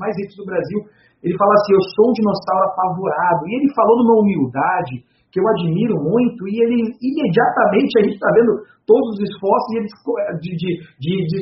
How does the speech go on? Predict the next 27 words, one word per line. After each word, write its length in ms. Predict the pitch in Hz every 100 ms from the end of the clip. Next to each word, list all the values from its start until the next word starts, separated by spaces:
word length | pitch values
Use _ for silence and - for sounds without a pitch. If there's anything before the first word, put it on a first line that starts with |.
| 160
de, 80 |
de 140 | 170 165
posição 420 | 185 254 226 - 240
de 160 | 233
dinossauro 360 | 214 202 214 202
apavorado, 520 | 214 208 170 170 233
o 80 | 226
cara 160 | - 196
já 120 | 202
tá 80 | 214
ali 240 | 214 226 - _ _ -
fazendo 400 | 185 202 214 208
com 80 | 202
as 80 | 170
empresas 440 | 170 190 214 190 160
dele 280 | 196 208 135
vários 320 | 165 214 170
movimentos 400 | 196 196 170 202
de 80 | 185
inovação 400 | 190 196 180 202 226
incríveis. 680 | 269 - 226 277 277 131 - - _ _ _ _ _ _ _ _
Mas 480 | 233 311 302 220 - - _ 185
a 40 |
gente 280 | - 277 -
tem 120 | 262
que 120 | 269
entender 760 | - 208 165 139 160 226 - -